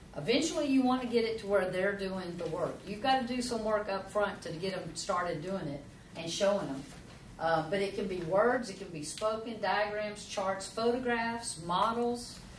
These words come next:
You could do this about a D N A model and then have them build a, uh, organizer. I had mine build puzzles,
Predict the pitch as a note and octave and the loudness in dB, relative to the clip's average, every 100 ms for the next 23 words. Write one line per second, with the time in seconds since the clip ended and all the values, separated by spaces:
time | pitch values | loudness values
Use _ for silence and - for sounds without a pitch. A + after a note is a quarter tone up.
0 | - - F3 G3+ F3+ F3+ - - D#3 C#3 | -18 -16 -8 -6 -4 -4 -4 0 0 0
1 | - D#3+ D3 E3+ G#3+ G#3 G3+ G#3 G3+ D#3+ | -4 -6 -4 -2 0 2 2 2 -2 -4
2 | D#3+ E3 D#3+ D#3 D#3+ D#3+ C3 - - C#3 | -6 -6 -4 -4 -2 0 -2 -4 -6 -4
3 | B2+ E3 F#3 G3 G3 G3 E3 F#3+ G3+ G3 | -4 0 0 2 0 0 0 2 2 0
4 | F#3 F#3 F3 C#3 - F#3 F#3+ C4 D4 - | -4 -2 -2 -4 -2 -2 0 -4 -6 -8